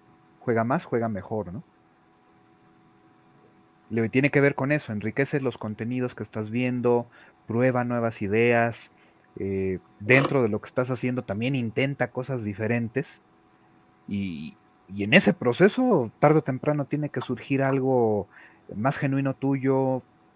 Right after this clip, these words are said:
más distinto a lo que hayan hecho otras personas, aunque tenga un montón de cosas en común, pero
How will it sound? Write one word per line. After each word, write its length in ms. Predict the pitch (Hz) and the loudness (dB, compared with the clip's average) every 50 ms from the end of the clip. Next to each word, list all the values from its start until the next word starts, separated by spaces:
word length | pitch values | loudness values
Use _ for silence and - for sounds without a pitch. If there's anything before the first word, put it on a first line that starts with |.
| _ _ _ _ _ _ _ _ _ _ _ _ _ _ _ _ - | _ _ _ _ _ _ _ _ _ _ _ _ _ _ _ _ -6
más 300 | 113 117 123 135 143 127 | 0 4 4 4 4 4
distinto 500 | 131 139 - - - 127 135 131 - 135 | 0 -4 -4 -6 -6 -6 -4 -2 -2 0
a 40 | 123 | 0
lo 140 | 110 104 - | 0 -2 -2
que 100 | - 117 | -2 -2
hayan 220 | 120 123 123 123 | 0 0 0 -2
hecho 180 | 120 - - 123 | -4 -6 -6 -6
otras 240 | - 110 113 - - | -4 -4 -6 -4 -4
personas, 640 | - 101 101 - 120 120 120 123 127 131 - - _ - - - - | -6 -6 -4 -4 -4 -2 -2 0 -2 -2 -4 -10 _ -20 -20 -18 -12
aunque 220 | - 101 - 104 - | -8 -6 -4 -4 -2
tenga 220 | - 120 131 139 | 0 0 0 0
un 60 | 135 | 0
montón 300 | 123 117 113 - 131 131 | -2 -2 -2 -2 -2 0
de 80 | 127 120 | -2 -2
cosas 320 | - 127 123 135 123 - 117 | 0 -2 -2 -2 -4 -4 -6
en 100 | 104 98 | -6 -4
común, 400 | - 104 107 117 127 139 151 - | -4 -2 -2 0 -2 -2 -2 -2
pero 400 | - - 110 104 98 98 92 - | 0 2 2 4 2 2 0 -4